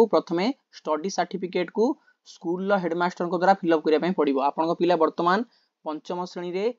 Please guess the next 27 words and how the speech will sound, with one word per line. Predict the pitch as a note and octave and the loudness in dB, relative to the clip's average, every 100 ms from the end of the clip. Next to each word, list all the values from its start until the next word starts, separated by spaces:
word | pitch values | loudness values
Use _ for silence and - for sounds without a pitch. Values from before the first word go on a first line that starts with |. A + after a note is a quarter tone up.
| _ - | _ -10
ଯେଉଁ | D#3+ D3+ | -6 -6
ବିଦ୍ୟାଳୟରେ | D3 D#3+ F3 F3 | -4 -2 -2 -4
ପଢୁଛି, | F3 D#3+ D#3 G3 | -4 -6 -6 -8
ସେ | F3+ | -8
ବିଦ୍ୟାଳୟର | D#3 D3 D#3 E3 F3+ | -8 -6 -4 -4 -6
ପ୍ରଧାନ | D3+ E3+ E3+ | -8 -8 -10
ଶିକ୍ଷକ | - D#3 D#3+ F#3+ | -12 -10 -8 -6
ତଥା | F#3 E3+ | -8 -10
ଶିକ୍ଷୟିତ୍ରୀ | E3+ D#3 - D#3 D#3 G3 | -10 -10 -4 -2 -2 -4
ତଥା | F#3 F3 | -4 -6
ପ୍ରିନ୍ସିପାଲଙ୍କ | E3 D#3+ F3 F3 E3+ D#3+ | -6 -8 -6 -4 -4 -4
ଦ୍ୱାରା | D3+ D3+ G#3+ A#3+ _ _ - | 0 2 0 -2 _ _ -8
ଗୋଟେ | D#3+ | -6
ଷ୍ଟ-, | - E3 | -8 -16
ଷ୍ଟଡି | - D3+ E3+ | -4 -2 0
ସାର୍ଟିଫିକେଟ୍ | F#3 F3 F3+ F3 E3 | -2 -4 -4 -2 -2
ଆପଣଙ୍କୁ | E3 E3+ | 0 -2
ଫିଲ୍ଅପ୍ | F#3+ D#3+ D3+ | 0 0 2
କରିବା | D3+ C#3+ | 2 0
ପାଇଁ | G3 | 0
ପଡ଼ିବ। | D3 C#3 C3 - _ _ - | 0 0 -2 -8 _ _ -6
ଆପଣମାନେ | C#3 F#3 G3 G#3 | -4 -2 -4 -6
ଏଇ | G#3 | -8
ଷ୍ଟଡି | - D#3+ F3+ | -6 -6 -4
ସାର୍ଟିଫିକେଟ୍‌ଟିକୁ | F#3+ - F3+ F#3 F3 F#3 B3 C#4+ _ _ | -8 -10 -8 -8 -10 -6 -6 -6 _ _
ନିଜେ | D#3+ D#3 F3+ | -8 -6 -6
ମଧ୍ୟ | F3 D#3+ | -6 -6